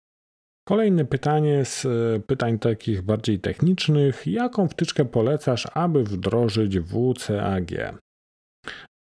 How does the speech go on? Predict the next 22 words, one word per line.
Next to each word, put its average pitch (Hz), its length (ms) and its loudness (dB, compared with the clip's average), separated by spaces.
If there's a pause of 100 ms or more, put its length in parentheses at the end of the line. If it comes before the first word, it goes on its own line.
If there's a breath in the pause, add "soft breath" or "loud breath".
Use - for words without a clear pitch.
Robię 165 320 2
stronę 147 600 0
dla 120 200 2
instytucji 117 600 -4
publicznej 143 800 0
i 196 220 2
jest 120 300 2
to 107 80 2
jedno 98 360 2
z 95 80 -4
wymagań. 101 540 0 (720)
E, 107 280 -4
no 208 160 2
i 208 100 2
tutaj 185 340 2
niestety 156 640 2
odpowiedź 139 520 0
nie 120 120 2
będzie 131 300 2
prosta, 165 480 0
ponieważ, 120 800 0
e, 110 260 0